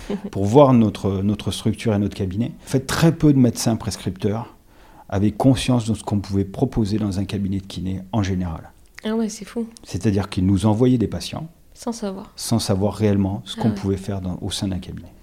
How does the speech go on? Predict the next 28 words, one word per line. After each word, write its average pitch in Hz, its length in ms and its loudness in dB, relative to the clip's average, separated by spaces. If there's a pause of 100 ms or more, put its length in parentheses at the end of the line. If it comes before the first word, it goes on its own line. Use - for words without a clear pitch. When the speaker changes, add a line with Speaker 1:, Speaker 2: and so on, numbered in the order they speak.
(120)
Speaker 1:
Mm. 214 40 -6 (460)
Speaker 2:
Donc 92 180 -2
les 110 100 6
quelques-uns 127 520 8
qui 120 160 0
ont 104 100 6
eu 107 160 4
cette 101 200 -2
curiosité, 104 760 2 (200)
euh, 82 40 -6 (200)
ont 90 120 -2
eu 90 80 0
la 87 100 -2
réponse. 135 560 -2 (180)
Ça - 220 -6
nous 95 140 2
a 98 60 2
permis 107 300 4
d'enclencher 107 520 0
un 95 80 2
échange. 117 420 0 (220)
Aujourd'hui, 113 560 8 (260)
l'échange 107 480 4
est 101 60 4
vraiment 101 400 2
plus 104 360 2
important 113 720 -2
avec 101 460 -2